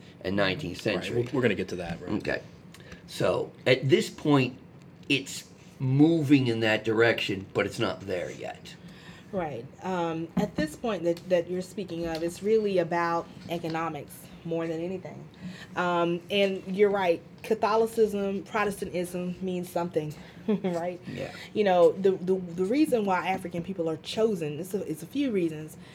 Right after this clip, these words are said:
Speaker 3: It's not really if they're human or if they're not human, not at this point. Um,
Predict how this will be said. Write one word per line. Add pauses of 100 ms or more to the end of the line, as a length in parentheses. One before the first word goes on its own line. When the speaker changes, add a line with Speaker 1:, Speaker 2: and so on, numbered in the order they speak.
(180)
Speaker 3:
It's
not
really
if
they're
human
or
if
they're
not
human,
not
at
this
point. (480)
Um,